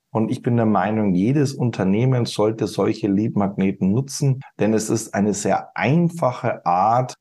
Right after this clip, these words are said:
anonyme Besucher auf einer Webseite oder natürlich auch auf einer Messe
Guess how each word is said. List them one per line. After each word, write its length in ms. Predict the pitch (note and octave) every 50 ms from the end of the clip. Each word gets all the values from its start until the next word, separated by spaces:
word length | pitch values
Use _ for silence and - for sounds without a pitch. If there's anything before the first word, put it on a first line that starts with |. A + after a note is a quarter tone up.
| _ -
anonyme 640 | - G2 A#2+ D3 D#3 D3 C#3 C3+ C3 C#3 C#3+ D3 C#3
Besucher 800 | B2 A2 G#2+ G2 - - - D3+ D#3 D3 C3 - C3 B2 G#2+ -
auf 180 | A2 G#2 - -
einer 320 | - A2 A2 A2 G#2 G2+
Webseite 880 | A#2 C#3 C#3+ C#3+ - - - B2+ B2 B2 A#2+ A#2+ - B2 A#2+ A#2 A#2 -
oder 300 | B2+ B2+ - E3+ E3 D#3+
natürlich 500 | D#3 C#3+ C3+ - D3+ D3+ D3 C#3 C#3+ -
auch 160 | B2 B2+ B2+
auf 180 | B2+ B2+ B2+
einer 280 | - - B2 A#2 A#2+ A#2+
Messe 560 | B2 C3 D#3 D#3 D#3+ - - F#2+ F#2+ - -